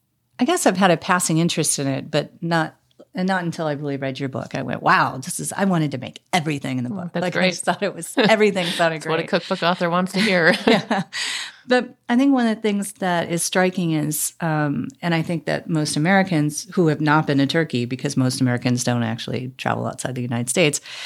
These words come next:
Speaker 1: but even for people who've been to Turkey, like me, I've been to Istanbul,
Speaker 2: Mm-hmm.
Speaker 1: but I certainly didn't go and leave the other whole part of the country.
Speaker 2: Mm-hmm.
Speaker 1: I mean, I was on sort of the isthmus, you know,
Speaker 2: Right.
Speaker 1: part on the water. Um, and what struck me really was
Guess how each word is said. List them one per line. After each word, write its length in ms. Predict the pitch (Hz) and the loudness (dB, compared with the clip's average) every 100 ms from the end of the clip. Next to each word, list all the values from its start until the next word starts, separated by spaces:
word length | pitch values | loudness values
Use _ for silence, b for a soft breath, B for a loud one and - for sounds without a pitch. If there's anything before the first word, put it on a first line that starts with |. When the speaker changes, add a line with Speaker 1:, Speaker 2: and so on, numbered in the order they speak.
| B B B | B B B
Speaker 1:
but 220 | 196 190 196 | 4 4 6
even 220 | 233 240 | 6 6
for 160 | 226 | 4
people 340 | 202 208 190 175 | 0 0 -2 -2
who've 120 | 165 | -2
been 160 | 160 240 | 4 4
to 80 | 277 | 6
Turkey, 320 | - 131 143 | 2 -2 -2
like 240 | 139 135 | -2 -2
me, 260 | 131 127 156 | 0 0 -2
I've 120 | - | -4
been 140 | 151 | -4
to 120 | 147 151 | -4 -4
Istanbul, 400 | 147 143 135 135 | -4 -2 0 0
Speaker 2:
Mm-hmm. 60 | |
Speaker 1:
but 80 | 151 | 0
I 80 | 156 | 0
certainly 560 | - - 202 185 165 | 0 0 2 4 4
didn't 240 | 151 156 147 | 4 2 2
go 400 | 143 139 135 135 | 2 0 0 0
and 420 | 139 139 139 - - | 0 2 2 0 0
leave 160 | 151 | 2
the 100 | 151 | 2
other 280 | 147 151 139 | 0 0 0
whole 380 | 139 139 131 135 | -2 -2 -2 -2
part 380 | - 147 143 - | 2 2 0 -4
of 80 | |
the 80 | 139 | -6
country. 440 | - 220 - 120 165 | 2 2 4 -4 -4
Speaker 2:
Mm-hmm. 180 | 156 | -4
Speaker 1:
I 60 | 170 | -2
mean, 200 | 156 147 | 2 2
I 60 | 147 | 0
was 180 | 147 | 0
on 160 | 156 143 | 0 0
sort 200 | - 147 | 0 -2
of 160 | 139 131 | -2 -2
the 200 | 131 123 | -2 0
isthmus, 540 | 147 - 135 131 - - | 0 -2 -2 -4 -6 -8
you 120 | 165 147 | -2 0
know, 240 | 131 131 | 0 -2
Speaker 2:
Right. 280 | 160 151 139 | -4 -4 -2
Speaker 1:
part 180 | 151 139 | 0 0
on 80 | 135 | 0
the 80 | |
water. 320 | 135 143 147 139 B B B B B B | -2 0 0 -2 B B B B B B
Um, 380 | 185 170 160 170 _ _ | 4 4 4 -2 _ _
and 160 | - 226 | 4 4
what 140 | 254 | 4
struck 280 | 254 269 277 | 2 2 4
me 120 | 285 | 4
really 280 | 254 196 185 | 6 4 4
was 440 | 170 165 156 151 | 4 2 2 0